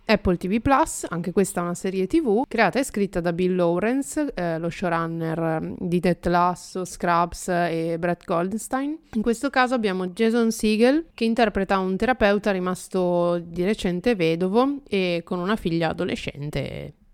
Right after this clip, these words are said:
diciamo, da crescere senza madre, con i suoi colleghi che, diciamo, tenteranno di, di aiutarlo. E poi il trenta gennaio uscirà su Now Siccità, un film che è già uscito al cinema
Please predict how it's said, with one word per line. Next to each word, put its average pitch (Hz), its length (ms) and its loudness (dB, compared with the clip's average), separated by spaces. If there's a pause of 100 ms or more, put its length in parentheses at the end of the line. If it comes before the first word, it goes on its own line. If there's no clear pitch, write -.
diciamo, 151 380 -10
da 151 100 -8
crescere 170 560 0
senza 151 340 -8
madre, 147 480 -6
con 196 140 -2
i 190 60 2
suoi 202 160 2
colleghi 185 580 4
che, 156 720 -2
diciamo, 170 380 -6
tenteranno 160 580 -2
di, 151 580 -10
di - 140 -4
aiutarlo. 160 720 -4 (240)
E 349 100 4
poi 190 260 6
il 180 80 0
trenta 196 320 0
gennaio 220 840 2
uscirà 175 440 0
su - 160 -4
Now 175 460 2
Siccità, 160 680 -2 (120)
un 175 100 -12
film 180 420 -4
che 170 140 0
è 156 40 -2
già 175 140 2
uscito 175 300 0
al 170 120 4
cinema 165 880 2